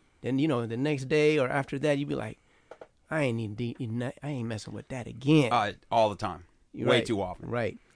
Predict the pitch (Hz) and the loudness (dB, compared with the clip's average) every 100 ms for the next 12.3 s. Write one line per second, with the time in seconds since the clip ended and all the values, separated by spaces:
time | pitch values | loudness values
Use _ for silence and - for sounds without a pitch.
0 | - - 135 107 _ _ _ _ _ 117 | -12 -4 -2 -2 _ _ _ _ _ -10
1 | 101 113 143 214 110 113 - _ - 147 | -8 -6 -4 -4 -6 -10 -14 _ -14 -10
2 | 135 113 - - - 131 113 165 196 120 | -8 -10 -10 -10 -6 -6 -6 -4 -4 -4
3 | 104 107 104 120 - _ _ _ _ _ | -6 -6 -6 -10 -18 _ _ _ _ _
4 | _ _ _ - 120 131 147 135 131 151 | _ _ _ -6 -4 -4 -2 -2 0 0
5 | 208 131 110 131 139 131 131 160 240 127 | -2 -2 -2 0 0 2 2 4 4 2
6 | 143 - _ _ _ _ _ - 120 117 | -4 -10 _ _ _ _ _ -10 -8 -8
7 | - 117 110 110 - - - - - - | -10 -4 -4 -4 -8 -18 -20 -20 -20 -20
8 | - - - _ - 135 120 127 151 175 | -20 -20 -20 _ -6 -4 0 2 4 2
9 | 165 147 - 202 185 135 147 185 - 196 | 0 -2 -2 -2 2 2 2 0 -2 -2
10 | 202 233 - 131 110 - _ _ _ _ | 0 0 0 -2 -2 -8 _ _ _ _
11 | _ - _ _ _ _ _ 107 110 107 | _ -20 _ _ _ _ _ -6 -4 -2
12 | 123 123 113 | 2 2 2